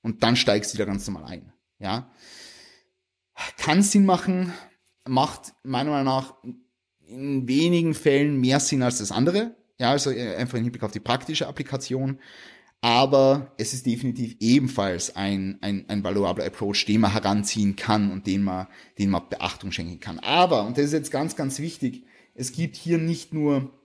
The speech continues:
schwarz oder weiß, es gibt hier nicht nur das oder das, sondern es gibt auch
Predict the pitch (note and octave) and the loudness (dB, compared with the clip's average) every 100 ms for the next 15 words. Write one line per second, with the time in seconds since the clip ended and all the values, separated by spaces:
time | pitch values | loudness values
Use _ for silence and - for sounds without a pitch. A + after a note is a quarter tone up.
0 | _ - - B2+ C3 C#3 - B2 G2+ A#2 | _ -10 0 2 4 2 -2 -4 0 2
1 | C#3 C#3+ C3+ A2 - C3+ C#3 C3+ C3+ B2+ | 4 2 -2 -8 -10 -8 -2 -2 0 -6
2 | - B2 B2+ - A2 G2+ C#3+ C#3 - - | 0 0 2 -2 -4 0 0 0 -6 -12
3 | - - - C#3 C#3 C#3 B2 B2 B2 C3 | -20 -8 -2 2 2 2 2 0 -2 -2
4 | B2+ B2 | 0 0